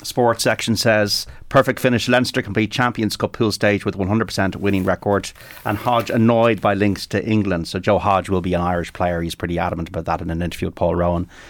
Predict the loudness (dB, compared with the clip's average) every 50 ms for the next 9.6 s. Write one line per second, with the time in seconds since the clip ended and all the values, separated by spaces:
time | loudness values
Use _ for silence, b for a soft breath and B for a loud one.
0 | B B -4 -2 -2 -2 -4 -4 -4 -4 -4 -4 -4 -6 -6 -6 -6 -8 -10 -8
1 | -6 -6 -4 -2 0 0 0 -2 0 -2 -2 -2 -2 -2 -4 -2 -2 -2 -2 -2
2 | -4 -4 -4 -6 -6 -6 -8 -8 -8 -8 -10 -12 -10 -8 -8 -6 -8 -8 -6 -4
3 | -2 0 0 -2 -4 -8 B B B B B B B B 2 4 4 4 4 2
4 | 0 0 2 2 2 0 2 2 2 2 2 2 2 2 2 2 0 0 2 2
5 | 2 4 2 0 0 -4 -10 -10 B B B B B B B 2 4 4 4 4
6 | 2 0 2 4 4 4 4 4 2 0 -2 -6 -18 _ -20 -18 -18 b b b
7 | b b -2 0 0 2 0 0 0 0 2 2 4 2 2 0 2 0 0 2
8 | 2 2 2 2 0 -2 0 2 2 2 2 0 0 -4 -2 2 2 2 2 2
9 | 2 0 0 0 0 2 2 0 0 0 -2 -2